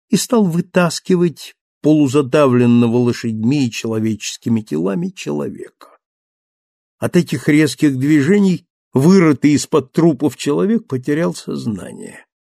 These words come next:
Вор увидел перед собой кирасирского офицера, и этот французский кирасир имел немаленький чин. Густая канитель и шнуры золотых кистей эполет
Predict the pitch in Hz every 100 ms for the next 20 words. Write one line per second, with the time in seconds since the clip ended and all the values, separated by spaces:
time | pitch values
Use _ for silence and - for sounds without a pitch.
0 | _ _ _ _ _ _ _ _ 98 143
1 | 185 185 135 160 170 156 175 160 127 -
2 | 143 175 190 - _ _ - 170 147 -
3 | 196 143 - 180 180 175 240 208 - -
4 | - - - _ _ 135 160 170 165 131
5 | - - 147 135 - 127 - 143 127 -
6 | 170 165 262 233 - _ _ 143 170 220
7 | 269 302 269 208 202 247 262 285 254 -
8 | - 147 135 165 - _ _ _ _ _
9 | _ _ 135 147 156 - 175 156 131 147
10 | 139 123 180 208 151 - 143 139 160 160
11 | 117 131 120 139 123 - 131 - - 139
12 | 117 113 127 185 -